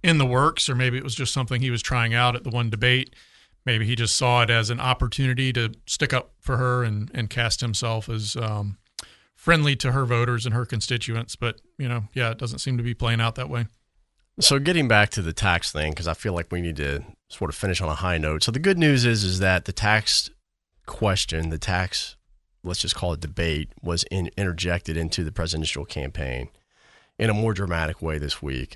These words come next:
Speaker 2: I hope that continues to stay the course because I think this can be a key differentiating factor between Biden and, and, uh, whoever the Republican nominee is, or even if it's Trump. He should be talking about his tax cut plan and whether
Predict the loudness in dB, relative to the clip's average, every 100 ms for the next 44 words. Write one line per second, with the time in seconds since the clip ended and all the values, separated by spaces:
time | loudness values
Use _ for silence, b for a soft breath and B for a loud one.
0 | -4 -2 2 0 2 0 0 -2 -2 -2
1 | -2 -4 -4 -2 -4 -6 -4 -2 -2 -4
2 | -6 -6 -2 0 -2 -6 -10 _ _ _
3 | _ -2 0 0 -2 0 0 2 0 -2
4 | -4 -4 -2 -2 -2 -6 -4 -4 -4 -4
5 | -6 -2 0 0 -2 -6 -6 -4 -2 -2
6 | 0 2 2 0 -2 -4 -6 -8 -6 -6
7 | -8 _ -6 -4 -4 -4 -6 -4 -4 -4
8 | -4 -6 -6 -8 -6 -6 -4 -4 -4 -4
9 | -4 -4 -4 -4 -4 -4 -8 -4 -4 -2
10 | -2 -2 -4 -6 -6 -6 -8 -6 -6 -4
11 | -4 -2 0 0 -2 -10 _ _ _ _
12 | -6 -4 -4 -6 -6 -6 -6 -4 -2 -2
13 | -2 -2 -4 -6